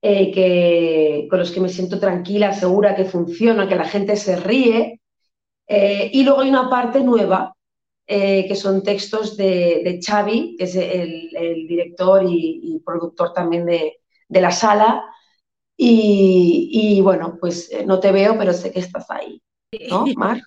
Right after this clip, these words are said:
Speaker 2: Sí, estoy
Speaker 1: Estás
Speaker 2: aquí.
Speaker 1: por ahí.
Speaker 2: Es todo para ti, ¿te has dado cuenta? Todo para ti.
Speaker 1: Y
Speaker 2: Todo.
Speaker 1: bueno, pues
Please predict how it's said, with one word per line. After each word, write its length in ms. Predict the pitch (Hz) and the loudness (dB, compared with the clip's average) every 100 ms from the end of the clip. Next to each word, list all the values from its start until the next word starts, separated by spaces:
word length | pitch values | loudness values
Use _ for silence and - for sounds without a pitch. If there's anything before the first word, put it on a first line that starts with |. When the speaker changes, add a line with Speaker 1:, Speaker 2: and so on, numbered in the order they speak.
| _ - | _ -16
Speaker 2:
Sí, 120 | 190 - | -16 -12
estoy 380 | 220 - 262 233 | -14 -8 -4 -2
Speaker 1:
Estás 220 | 262 - | -2 -8
Speaker 2:
aquí. 100 | 170 | -6
Speaker 1:
por 120 | 170 | -2
ahí. 120 | 180 311 - _ - 233 | -2 -4 -10 _ -8 0
Speaker 2:
Es 340 | 233 233 233 | 2 2 0
todo 260 | 240 277 294 | -4 -4 -6
para 300 | 285 269 220 | -6 -4 -6
ti, 140 | 190 | -10
¿te 100 | 196 | -10
has 120 | 214 | -8
dado 180 | 247 269 | -8 -8
cuenta? 460 | 277 330 269 240 247 | -8 -10 -8 -8 -4
Todo 540 | 254 311 339 339 302 | -4 -4 -6 -10 -10
para 300 | 277 262 233 | -8 -8 -8
ti. 240 | - 170 _ _ _ _ _ _ _ _ _ _ - 262 254 233 - | -12 -18 _ _ _ _ _ _ _ _ _ _ -20 -18 -16 -18 -8
Speaker 1:
Y 180 | 262 277 | 2 4
Speaker 2:
Todo. 140 | 262 269 | 6 4
Speaker 1:
bueno, 240 | 233 208 190 | 4 2 4
pues 260 | 226 226 | 2 0